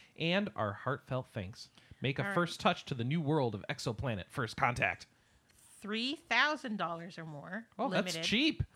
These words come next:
Speaker 1: That's a
Speaker 2: Four.
Speaker 1: bargain.
Speaker 2: I know. Four of four left. I can't believe no one's jumped on this. I am a desert legend. Includes Sage of Catharsis pack. A monument of your character will be placed in the game's world for everyone to see.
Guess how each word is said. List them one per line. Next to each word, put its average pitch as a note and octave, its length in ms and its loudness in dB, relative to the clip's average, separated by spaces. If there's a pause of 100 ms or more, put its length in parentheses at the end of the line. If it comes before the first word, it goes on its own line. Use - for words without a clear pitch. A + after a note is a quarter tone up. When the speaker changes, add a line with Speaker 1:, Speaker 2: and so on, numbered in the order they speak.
Speaker 1:
That's G3+ 160 2
a A3+ 80 8
Speaker 2:
Four. G3+ 100 2
Speaker 1:
bargain. G3 640 8
Speaker 2:
I F#3 80 -4
know. A3 220 -2
Four A3 300 -2
of G#3+ 80 -2
four G#3 180 -2
left. G3+ 400 -4
I F#3+ 120 -8
can't D#3+ 240 -10
believe F3+ 200 -6
no F3+ 160 -4
one's F#3 160 -8
jumped G#3 240 -6
on C#4 160 -2
this. F#3 320 -8 (540)
I G#3 240 4 (180)
am G#3 140 0
a F#3+ 60 -2
desert G3+ 600 -2
legend. F3+ 800 -6 (560)
Includes A3 460 -4
Sage B3 520 0
of A#3 120 -12
Catharsis G#3 920 -2 (200)
pack. - 340 -12 (680)
A G#3+ 80 0
monument A3 640 0
of G#3 140 -2
your A3+ 100 -2
character A3 440 0
will E3+ 80 -8
be F3 140 -6
placed F#3+ 420 -8
in A#3+ 80 -4
the A#3+ 80 -4
game's G#3 380 -8
world F3 260 -8
for E3+ 140 -6
everyone F3+ 360 -6
to A3+ 60 -6
see. F#3 360 -14